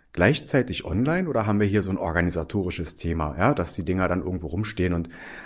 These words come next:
einfach nur nicht sauber zugeordnet und, und, und geplant wurden?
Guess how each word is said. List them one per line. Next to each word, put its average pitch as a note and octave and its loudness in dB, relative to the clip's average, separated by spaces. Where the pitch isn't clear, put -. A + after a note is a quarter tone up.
einfach F#2 2
nur F#2 4
nicht F2 0
sauber D#2+ 0
zugeordnet F2+ 0
und, F2 -4
und, F2 -6
und E2 -10
geplant E2+ 0
wurden? E2 -4